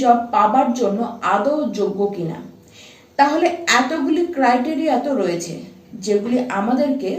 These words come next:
ফিল করতে হবে। এবার দেখতে হবে যে এতগুলি ক্রাইটেরিয়ার মধ্যে কটি আমরা ফিল করতে পারছি, আর যেগুলো যেগুলো করতে পারলাম না সেগুলির জন্য আমাদেরকে রেমেডি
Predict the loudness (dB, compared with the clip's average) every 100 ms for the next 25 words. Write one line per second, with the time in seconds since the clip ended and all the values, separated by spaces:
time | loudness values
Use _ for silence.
0 | -8 -8 -6 -4 -6 -8 -8 -10 -10 -10
1 | -16 -20 _ _ _ -20 -20 -20 -10 0
2 | 2 4 4 2 0 -2 0 0 -2 -8
3 | -8 -8 -6 -4 -4 -4 -4 -4 -2 0
4 | 0 0 0 2 4 4 2 2 -2 -2
5 | -6 4 6 8 6 2 2 -2 0 -2
6 | -4 -4 -4 -4 -4 -6 -6 -10 -10 -12
7 | -16 -18 -20 -20 -20 -20 -20 -20 _ _
8 | _ _ -20 -20 _ 0 2 2 -2 -2
9 | -2 0 0 0 0 0 -2 -4 -4 0
10 | 0 2 2 4 4 0 -12 -14 -4 -2
11 | 0 -2 -2 -2 -2 -2 -2 -2 0 0
12 | 0 0 0 2 2